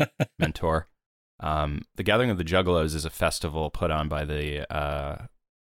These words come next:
Speaker 2: the guys in Insane Clown Posse, sort of like the Juggalo Woodstock. And there's a photo book, um, of someone documenting sort of the, not really any of the, the show so much, but mostly just the fans,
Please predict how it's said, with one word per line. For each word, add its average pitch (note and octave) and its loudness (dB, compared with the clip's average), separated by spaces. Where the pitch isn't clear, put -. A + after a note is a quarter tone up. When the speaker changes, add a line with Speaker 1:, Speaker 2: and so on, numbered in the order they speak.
Speaker 2:
the F2 -6
guys D#2+ 2
in D2+ 0
Insane D2+ 2
Clown D2+ 4
Posse, - -2
sort D#2+ -2
of D2+ -2
like D2 -4
the D2+ -6
Juggalo C#2+ 0
Woodstock. E2 -2
And D2+ 0
there's D#2 0
a D#2 0
photo F#2+ 4
book, D2+ -2
um, D2 -2
of - -6
someone D2+ 0
documenting D2 -2
sort D2+ -2
of C#2 -10
the, C#2+ -6
not F#2 2
really F#2+ 2
any E2 0
of D2+ -6
the, C#2+ -4
the - -8
show F2 4
so E2 0
much, D2+ -2
but - -2
mostly E2 0
just C#2+ -6
the - -6
fans, D2 -4